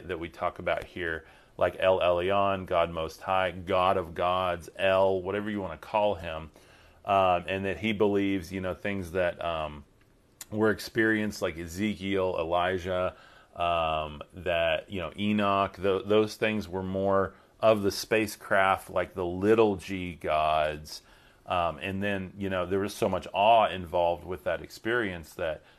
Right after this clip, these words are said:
uh, even these people of old and these prophets, you know, kinda mistook that for the Lord, for God, um, and that Christ came, and this is what I believe and what I do,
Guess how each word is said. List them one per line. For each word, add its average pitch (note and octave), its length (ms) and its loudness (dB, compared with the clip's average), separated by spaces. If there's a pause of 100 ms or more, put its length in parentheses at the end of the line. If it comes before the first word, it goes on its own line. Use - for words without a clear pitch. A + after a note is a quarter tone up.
(160)
uh, E2+ 280 0 (100)
even G2 340 -4
these F#2 180 -6
people F#2 440 -4
of D#2+ 120 -2
old F#2+ 320 2
and E2 100 -12
these D#2+ 140 -14
prophets, F#2+ 640 -2
you E2 80 -10
know, D#2 120 -8
kinda F#2 280 -6
mistook F2 640 -8
that E2+ 300 -2
for F2 340 -4
the E2 200 -6
Lord, E2 600 0
for D#2 220 -10
God, F2 500 0 (540)
um, D#2+ 580 0 (180)
and F#2+ 260 -6
that F#2 540 2
Christ - 600 4
came, G#2+ 480 -2
and F#2+ 160 -4
this A2 160 -4
is F#2+ 160 -8
what G2 140 2
I G2 120 8
believe G#2+ 380 -2
and F2+ 140 -8
what F2+ 100 -4
I F2+ 140 0
do, F#2 360 -6